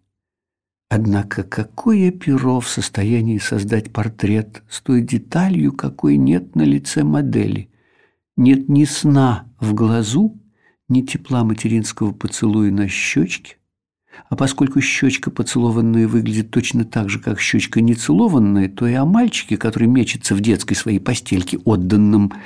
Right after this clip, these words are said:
на растерзание бессоннице и отчаянию, легко можно подумать, будто его то ли кусают блохи – то ли он мается с температурой,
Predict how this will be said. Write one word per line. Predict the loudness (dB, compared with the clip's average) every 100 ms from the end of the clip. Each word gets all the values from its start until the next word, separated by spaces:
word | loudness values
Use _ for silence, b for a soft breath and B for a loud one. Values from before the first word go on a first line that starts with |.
| B
на | 0
растерзание | 0 0 -2 0 0 2 2
бессоннице | 2 0 0 0 2 4 2 0 -2 -6 B B B B B
и | -4
отчаянию, | -4 -4 -2 0 0 0 0 0 -4 -8 _ 0
легко | 0 0 -4 0
можно | 2 2 2 0
подумать, | 0 -2 0 2 2 2 -4 -12 -20 _ _
будто | -6 -6 -6 -2 0
его | 2 0 -2
то | -4 -6 -2
ли | -2 -2
кусают | -2 -4 0 2 2
блохи – | 2 4 4 2 -4 -10 b b b b b b 0
то | 2
ли | 4
он | 4
мается | 4 2 2 -2
с | -6
температурой, | -2 0 2 0 0 0 2 4 4 0 -6